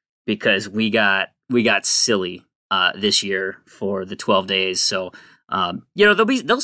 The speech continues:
be some tried and true, some, some stuff that you've seen in the past, but, uh, we, we, we stretched out a little bit and, and did some, uh, did some weird things. So, so hopefully you'll enjoy this year's, uh, this year's list.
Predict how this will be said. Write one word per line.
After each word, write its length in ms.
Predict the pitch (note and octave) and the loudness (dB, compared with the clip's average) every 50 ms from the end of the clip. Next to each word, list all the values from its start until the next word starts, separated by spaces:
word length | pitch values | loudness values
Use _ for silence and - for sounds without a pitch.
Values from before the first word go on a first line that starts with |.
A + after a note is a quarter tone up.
| - - | -4 -2
be 140 | C#4 D4 D#4 | 0 0 2
some 160 | - D#4+ D4+ | 2 2 2
tried 220 | - - B3 A3 A#3+ C4 | 2 2 2 4 4 2
and 40 | C#4+ | 2
true, 380 | - - D#3+ D#3+ E3+ F3 F#3+ G3 | 4 4 4 6 6 4 2 2
some, 280 | - - G#3+ G3 F3 - | 0 0 0 0 0 -2
some 340 | - F#3+ F3 E3+ E3+ E3 | -2 -2 -2 -2 -2 -4
stuff 300 | - - - - E3+ E3 | -6 -4 -2 0 0 2
that 100 | - F3 | 2 2
you've 280 | D#3 D#3+ E3 D3+ - - _ _ _ _ _ _ _ _ _ _ - | 2 2 0 0 -2 -6 _ _ _ _ _ _ _ _ _ _ -2
seen 280 | - - - E3+ E3+ G3+ | 0 2 4 4 4 4
in 60 | A3+ | 4
the 60 | A#3+ | 2
past, 580 | - - D3+ B2 A#2 C3+ G3 - - - - - _ _ _ _ _ - | 2 2 2 2 2 2 0 -2 -4 -4 -6 -8 _ _ _ _ _ -16
but, 540 | G#2+ G#2 G2 B2+ B2+ G2+ G#2+ A#2+ - - - _ _ _ _ _ _ _ _ _ _ | -16 -4 2 4 4 4 4 2 0 -4 -8 _ _ _ _ _ _ _ _ _ _
uh, 280 | G#2+ G#2+ G2+ G2+ G2+ G2+ - - | 0 2 4 4 4 2 0 -2
we, 460 | A2+ A#2 B2+ C#3+ D3 D3+ D3+ D3+ - | -2 2 4 4 6 6 4 2 2
we, 200 | F2+ C#3 D3+ - - | 0 0 -2 -2 -2
we 120 | C#3 C#3 | -2 -2
stretched 400 | C3+ - - - F3 E3+ - - | -2 0 2 2 2 2 2 2
out 140 | F3 D#3 C#3 A#2 | 2 4 2 2
a 20 | |
little 180 | A2 A2 G#2 G2+ | 0 0 -2 -2
bit 220 | G2 G2+ F2+ - _ _ _ - | -2 -4 -6 -8 _ _ _ -6
and, 220 | G#2+ G2+ G#2+ - | -6 -6 -6 -4
and 140 | G#2+ G#2+ G#2+ | -4 -2 0
did 180 | G2+ A2 G#2 - | 0 0 0 0
some, 300 | - A#2 G#2+ G2+ G#2 G#2 | 2 2 4 4 4 4
uh, 200 | G2+ G2+ G2 F#2+ - - - | 4 2 0 -2 -4 -6 -6
did 140 | - A2 G#2 | -4 -2 -2
some 120 | - A2+ G#2+ | 0 0 2
weird 220 | G#2+ G#2 G2 F#2+ | 2 2 0 0
things. 300 | - G#2+ F#2 F2+ - - | -2 -4 -4 -4 -2 -2
So, 400 | - - G2 F#2+ F#2 F#2 F#2+ G2 - _ | -2 0 0 0 -2 -4 -6 -10 -16 _
so 160 | - - A#2 A2 | -8 -4 -2 0
hopefully 280 | A2+ G#2+ - A2 G#2 | 0 0 2 4 4
you'll 100 | G#2 G2+ | 4 4
enjoy 420 | G2 G2 F#2 F#2+ F#2+ F#2+ F#2+ F#2+ - - _ _ - | 2 0 -2 -6 -6 -6 -8 -10 -10 -14 _ _ -6
this 200 | G#2+ G2+ - - | -4 -4 -2 -2
year's, 360 | G2+ G2 - - F#2+ F#2 - | -2 0 0 0 0 0 0
uh, 300 | G2 F#2+ F#2+ F#2+ F#2+ F#2+ - | 0 0 0 0 0 -2 -2
this 260 | G2+ G2 F#2+ - - - | -6 -6 -4 -2 -2 -2
year's 200 | F#2+ F#2 F#2 G2+ | -2 -4 -6 -6
list. 380 | G2 F#2 F#2+ - - - - | -6 -4 -2 -2 -2 -2 -4